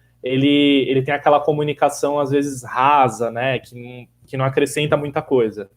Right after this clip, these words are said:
Mas, no meu caso, é, a, a comunicação que eu tenho é de entender e aprender com os outros e transmitir pra outras pessoas.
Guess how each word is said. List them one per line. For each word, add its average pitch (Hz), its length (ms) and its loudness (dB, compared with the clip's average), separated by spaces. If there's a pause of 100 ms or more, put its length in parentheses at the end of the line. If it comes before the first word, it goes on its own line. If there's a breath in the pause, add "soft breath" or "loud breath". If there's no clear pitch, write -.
(440)
Mas, 123 680 2
no 139 120 -6
meu 143 220 2
caso, 147 720 2
é, 117 800 0
a, 117 260 -2
a - 20 -4
comunicação 151 1000 -2
que - 160 -4
eu 120 80 0
tenho 143 420 -2
é 123 80 4
de 131 320 -2 (260 soft breath)
entender 143 600 0
e 208 80 4
aprender 151 420 0
com 143 160 -8
os 131 140 0
outros 147 360 2
e 139 60 -2
transmitir 170 840 -4 (260)
pra 135 160 4
outras 123 320 0
pessoas. 104 680 -8